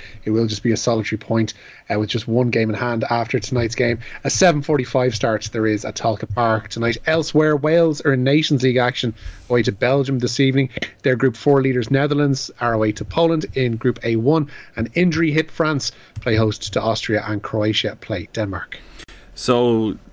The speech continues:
Speaker 2: this has been talked about quite a bit over the last few days. Uh, started with some speculation, but
Speaker 1: Mm.
Speaker 2: Preen confirmed now. Uh, Stuart Lancaster and Racing, it looks like it's gonna happen.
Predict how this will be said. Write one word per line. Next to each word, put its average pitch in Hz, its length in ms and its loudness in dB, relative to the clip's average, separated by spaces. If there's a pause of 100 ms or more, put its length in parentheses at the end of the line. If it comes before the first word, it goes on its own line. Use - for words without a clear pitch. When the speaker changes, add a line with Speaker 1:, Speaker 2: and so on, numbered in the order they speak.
(100)
Speaker 2:
this 135 200 2
has 127 100 -2
been 113 140 0
talked 110 280 -2
about 101 600 -2
quite 107 200 -2
a 95 40 -2
bit 110 240 0
over 95 160 -4
the 92 80 -4
last 95 300 0
few 98 120 -4
days. 98 500 -2
Uh, 80 100 -6
started 92 340 -2
with 90 140 -6
some 92 100 -8
speculation, 92 640 -2
but 80 140 -6 (100)
Speaker 1:
Mm. 117 100 -4
Speaker 2:
Preen 110 280 0
confirmed 110 600 0
now. 90 300 -2 (380)
Uh, 87 380 -4
Stuart - 380 -2
Lancaster 117 560 0
and 107 220 -2
Racing, 107 480 -2
it 92 120 -8
looks 98 140 -8
like 104 100 -2
it's 104 100 -6
gonna 110 160 -2
happen. 120 380 -4